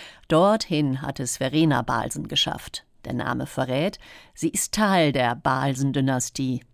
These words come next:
und auch nicht unumstritten. Allerdings gerade mal neunundzwanzig Jahre alt und wahrscheinlich erst am Anfang ihrer Wirtschaftskarriere.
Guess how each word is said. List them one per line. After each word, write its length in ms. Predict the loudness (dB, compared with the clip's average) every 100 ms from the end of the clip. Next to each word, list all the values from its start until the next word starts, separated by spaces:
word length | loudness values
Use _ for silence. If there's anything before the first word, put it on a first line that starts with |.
| _ _ -4
und 160 | -2
auch 120 | 0
nicht 200 | -2 -2
unumstritten. 680 | 2 2 2 -2 -8 -6 -6 -8 -20 -20 0
Allerdings 640 | 4 4 4 2 -2 -4
gerade 400 | -2 4 4 6
mal 260 | 4 2 0
neunundzwanzig 760 | -4 -4 -4 -6 -8 -8 -2
Jahre 300 | 0 2 0
alt 320 | 0 0 -2
und 160 | -4 -4
wahrscheinlich 680 | -4 -2 -2 -2 -4 -8 -8
erst 220 | -8 -4
am 140 | -6 0
Anfang 580 | 4 4 2 -2 -2 -4
ihrer 420 | -6 -4 -6 -6
Wirtschaftskarriere. 920 | -8 -8 -10 -10 -10 -8 -8 -10 -16